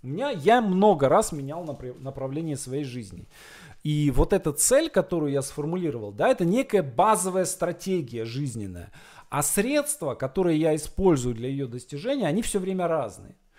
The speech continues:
Да, то есть подкаст был инструментом, практическая магия — инструмент, книги, которые я писал — да, это всё инструменты. Вот. Э, может быть, в какой-то момент я увижу какую-то другую цель, которая меня сильнее зажжёт.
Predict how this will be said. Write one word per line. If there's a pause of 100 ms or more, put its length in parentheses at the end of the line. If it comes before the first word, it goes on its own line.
(1000)
Да,
то
есть
подкаст
был
инструментом,
практическая
магия —
инструмент,
книги,
которые
я
писал —
да,
это
всё
инструменты. (460)
Вот. (100)
Э,
может
быть,
в
какой-то
момент
я
увижу
какую-то
другую
цель,
которая
меня
сильнее
зажжёт.